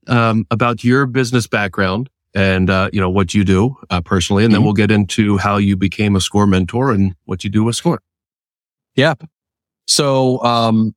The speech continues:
Speaker 2: I started at the very ripe age of sixteen. I taught myself how to code and, and how to design
Speaker 1: Wow.
Speaker 2: websites. And, uh, I've had a ton of mentors over the years. Um, you know, my father being the first one because I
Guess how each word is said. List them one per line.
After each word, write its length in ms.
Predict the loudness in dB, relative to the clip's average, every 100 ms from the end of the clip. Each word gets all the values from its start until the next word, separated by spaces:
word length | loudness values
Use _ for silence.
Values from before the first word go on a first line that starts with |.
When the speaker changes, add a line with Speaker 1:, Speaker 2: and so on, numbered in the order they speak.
| -4
Speaker 2:
I 100 | -4
started 560 | -2 -2 -2 -2 -6 -4
at 200 | -4 -2
the 140 | -2
very 300 | 0 2 2
ripe 320 | 2 2 2
age 340 | 2 2 0 -2
of 380 | -2 0 -2 -4
sixteen. 640 | -8 -4 -4 0 0 0 -2 -6
I 120 | -4
taught 180 | -2 -2
myself 360 | 0 0 0 0
how 80 | -4
to 80 |
code 440 | 0 0 2 2 2
and, 380 | 2 2 0 -2
and 400 | -8 -8 -8 -4
how 60 | -4
to 60 | -2
design 380 | 0 0 0 0
Speaker 1:
Wow. 120 | -2
Speaker 2:
websites. 540 | -2 -2 0 -2 -2
And, 300 | -2 0 0
uh, 340 | 0 0 0 -2 _ _ _ _ -2
I've 80 |
had 140 | 0 -2
a 40 |
ton 420 | -6 -4 0 2 2
of 80 |
mentors 440 | 2 0 -2 -2 0
over 220 | -2 -2
the 80 | -2
years. 520 | 0 2 2 0 -4 -6
Um, 580 | -6 -4 -4 -4 -6 -12 _ 0
you 80 |
know, 60 | 2
my 100 | 2
father 320 | 0 -2 0
being 220 | 0 0
the 80 | 0
first 320 | 0 -2 -2 -2
one 140 | -4
because 260 | -2 -2 -2
I 200 | -2